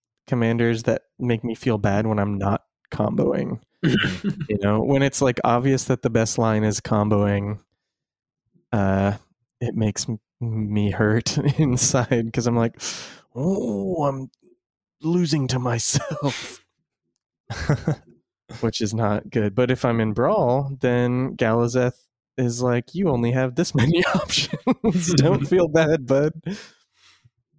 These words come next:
Speaker 1: Tap those tre-, don't sack the treasures. Just tap 'em. Just tap 'em.
Speaker 2: <laughs>
Speaker 1: It's the right one, or maybe the left one. Who knows? Who knows what button it's gonna be?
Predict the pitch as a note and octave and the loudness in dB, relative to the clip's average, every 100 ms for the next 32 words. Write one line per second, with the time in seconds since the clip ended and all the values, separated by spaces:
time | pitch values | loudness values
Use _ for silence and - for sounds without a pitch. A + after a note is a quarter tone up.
0 | _ _ _ - E3 D#3 B2+ A#2 - C3 | _ _ _ -2 -2 2 0 2 0 2
1 | C3 D3 E3+ D#3+ A#2 - G#2+ G#2 F#2+ C3 | 2 2 0 0 -4 -2 -2 -2 0 -2
2 | - A#2+ G2+ - - - - - - _ | 0 -2 -2 -6 -8 -10 -12 -14 -18 _
3 | _ _ _ F3+ - A2 D3 B2+ B2+ - | _ _ _ -2 0 0 -2 -8 -12 -18
4 | _ - B2 - C3 B2+ - A2 G2 G#2 | _ -4 -4 0 2 2 2 0 0 -4
5 | - A#2 C#3 - A2 G#2+ G2+ A#2+ G#2+ B2+ | -2 0 0 0 -2 -2 -2 -2 -2 0
6 | B2+ G#2+ G2+ - _ E3+ D#3 C3 D#3+ E3 | 0 -2 -6 -14 _ -6 -4 0 2 2
7 | B2+ B2 A#2 A#2 G#2+ - A2 G2+ G#2+ | 2 2 0 0 -4 -4 -4 0 -2